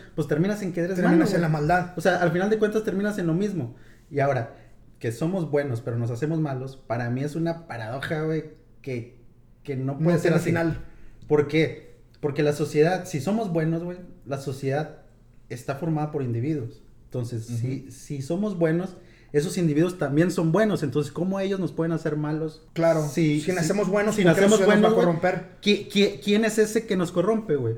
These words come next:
Speaker 2: Así
Speaker 1: Si
Speaker 2: es.
Speaker 1: todos somos buenos, ¿me entiendes?
Speaker 3: Sí.
Speaker 1: Entonces, como yo lo veo, güey, tú no tienes por qué nacer bueno o malo, güey, ¿sí? Yo creo que tú, o sea, un bebé nace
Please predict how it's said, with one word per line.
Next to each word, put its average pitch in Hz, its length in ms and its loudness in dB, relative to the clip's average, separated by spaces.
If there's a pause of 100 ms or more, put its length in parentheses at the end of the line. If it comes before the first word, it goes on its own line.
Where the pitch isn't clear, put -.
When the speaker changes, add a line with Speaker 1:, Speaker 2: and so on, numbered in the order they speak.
Speaker 2:
Así 143 200 -8
Speaker 1:
Si - 60 2
Speaker 2:
es. - 60 0
Speaker 1:
todos 202 200 4
somos 196 220 0
buenos, 202 380 -2
¿me 151 80 -8
entiendes? 202 320 -6 (200)
Speaker 3:
Sí. - 140 -10
Speaker 1:
Entonces, 151 600 0 (420)
como 151 240 0
yo 190 160 2
lo 214 140 2
veo, 147 300 2
güey, 110 160 -4 (580)
tú 175 140 2
no 196 240 2
tienes 185 320 -2
por 147 260 -4
qué 160 120 -4
nacer 160 340 -2
bueno 156 260 -2
o 139 40 -4
malo, 139 340 -6
güey, 95 180 -12 (500)
¿sí? 147 260 -6 (300)
Yo 147 180 0
creo 196 180 0
que 175 100 -4
tú, 196 320 -4
o 151 60 4
sea, 165 140 2
un 208 120 4
bebé 220 540 4 (120)
nace 156 480 -4